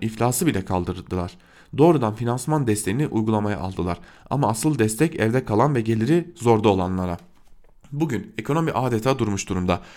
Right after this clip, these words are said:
Bazı fabrikalar stok için çalışacak. Muhtemelen ihracatçılar son siparişleri üretiyordur. Artık yeni sipariş için bir süre geçmesi gerekiyor. Kahvehaneler, salonlar vesairesi kapatıldı. Burada çalışanların acaba kaçı ücretli olarak evlerine gönderildi?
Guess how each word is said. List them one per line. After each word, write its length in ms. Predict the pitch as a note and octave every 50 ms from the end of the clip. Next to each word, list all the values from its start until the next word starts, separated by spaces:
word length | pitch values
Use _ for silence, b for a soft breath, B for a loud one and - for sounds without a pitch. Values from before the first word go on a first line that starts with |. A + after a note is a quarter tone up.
| B B B
Bazı 280 | - C3+ C#3+ C#3+ C3 B2+
fabrikalar 480 | - - A2 G#2 G#2 G#2 G#2 G2+ B2 C#3
stok 340 | C#3 - - - A#2+ -
için 180 | - - F#2+ F#2+
çalışacak. 500 | F#2 - F#2 F#2 F#2 F2 F2 F2+ F2 - B B B B B
Muhtemelen 560 | B2+ C3 B2+ - A#2+ B2 A#2+ B2+ D3 D#3 D3
ihracatçılar 680 | - B2 B2 B2 A#2+ A#2 A#2 A#2 A2+ A2+ - A2 A#2+ C#3
son 280 | C#3+ C#3+ - - D#3 D3+
siparişleri 580 | C#3+ - - - G2 F#2+ G2 - - G2 G2 G2+
üretiyordur. 580 | F#2+ F#2+ F#2+ F#2 - - D#2+ E2 D#2+ F#2 F2+ B B B B B B
Artık 400 | - E2+ F#2+ - - C#3+ C#3+ -
yeni 160 | G#2+ A2+ B2+
sipariş 440 | B2 - - - G2 F#2+ G2 - -
için 180 | - - E3+ D#3+ C#3+
bir 140 | C3 C3+ D3
süre 240 | D3 - - A#2 B2+
geçmesi 420 | B2 A#2 - - G#2 G#2 - G2
gerekiyor. 420 | F#2+ F#2 F#2 F2 - - F2 D#2 - B B B B B B B -
Kahvehaneler, 600 | - A#2+ B2+ C3 C3+ C3 B2+ B2+ B2 B2 C#3+ D#3
salonlar 580 | D#3+ - - C3+ C3 B2 B2 B2+ C3+ D3 D3 - - -
vesairesi 480 | A#2+ A#2+ - - D3+ B2 G#2+ - -
kapatıldı. 560 | - D3 C#3+ - B2 - A#2+ G#2 G2 G2 F2+ B B B B B B B -
Burada 260 | G3 A3 G#3+ F3 -
çalışanların 600 | - C3 A#2 A#2 A2+ A#2+ A2+ G#2+ A2 C3 D#3+ E3 -
acaba 340 | - D#3 C#3 B2 B2 C3+ C3
kaçı 240 | - C#3 C#3 -
ücretli 500 | G2+ - - G#2+ G#2 G#2 G2 F#2 - -
olarak 480 | - - F#2+ G2 G2 A2+ C3+ - - -
evlerine 400 | A2 A2 A2 A2 G#2+ G#2+ G#2 G2+
gönderildi? 600 | F#2 F#2 F2 F2+ F2 F2+ F2 E2+ E2 F#2 E2+ B